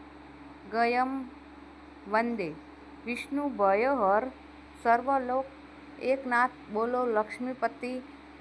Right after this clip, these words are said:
શ્રી નારાયણની જય. મિત્રો, એકાદશી એટલે અગિયારમી તિથિ. જ્યારે શુદ્ધ પક્ષોના દિવસે સંભારણ થાય છે, ત્યારે અગિયારમી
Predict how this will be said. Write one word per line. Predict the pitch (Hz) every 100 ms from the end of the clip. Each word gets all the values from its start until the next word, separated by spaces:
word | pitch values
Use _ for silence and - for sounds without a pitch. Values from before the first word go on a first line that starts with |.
| - - - -
શ્રી | 262 247
નારાયણની | 214 208 220 240 254 247 247 277 330 - - 180
જય. | 202 202 165 160 - - - - - - - - - - - - - - - - -
મિત્રો, | 214 247 - 269 196 - 202
એકાદશી | 208 269 277 277 277 277
એટલે | 269 233 226 247 220
અગિયારમી | - 214 214 262 269 269 269
તિથિ. | 277 247 - 254
જ્યારે | 196 196 196 214 196 - - - - -
શુદ્ધ | 277 277 -
પક્ષોના | 269 269 - 285 269 226
દિવસે | 220 240 262 262
સંભારણ | 254 208 185 196 226 262 247
થાય | 233 226 247
છે, | 247 247
ત્યારે | - 202 214 240 226 - - - - -
અગિયારમી | 220 208 226 269 269 277 277 277